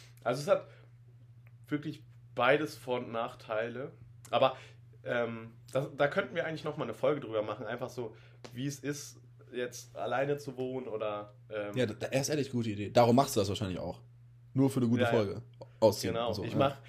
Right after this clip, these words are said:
Speaker 1: also,
Speaker 2: Das ist
Speaker 1: versteht mich
Speaker 2: Einsatz.
Speaker 1: nicht falsch, ich mach alles für den Podcast-Content, deshalb ziehe ich jetzt auch einfach aus und,
Speaker 2: Genau.
Speaker 1: äh, will eine Einzelwohnung.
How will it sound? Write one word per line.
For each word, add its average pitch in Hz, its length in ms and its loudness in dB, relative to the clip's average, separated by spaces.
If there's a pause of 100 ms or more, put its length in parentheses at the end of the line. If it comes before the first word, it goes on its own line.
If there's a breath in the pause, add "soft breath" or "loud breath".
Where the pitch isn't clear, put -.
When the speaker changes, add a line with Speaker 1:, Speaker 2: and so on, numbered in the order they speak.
(140 loud breath)
Speaker 1:
also, 131 420 0
Speaker 2:
Das 107 160 0
ist - 60 0
Speaker 1:
versteht 139 200 2
mich - 80 -2
Speaker 2:
Einsatz. 127 140 -4
Speaker 1:
nicht - 80 -10
falsch, 147 380 4
ich 123 140 -6
mach 127 220 -2
alles 127 240 -2
für 131 80 -8
den 120 120 -6
Podcast-Content, 120 880 -4
deshalb 113 300 -4
ziehe 120 140 -8
ich 113 80 -8
jetzt 110 180 -8
auch 113 100 -8
einfach 107 240 -8
aus 120 320 -6 (540 loud breath)
und, 110 420 -8
Speaker 2:
Genau. 95 300 -6
Speaker 1:
äh, 110 240 -2 (180)
will 110 140 -4
eine 113 140 -4
Einzelwohnung. 107 500 -8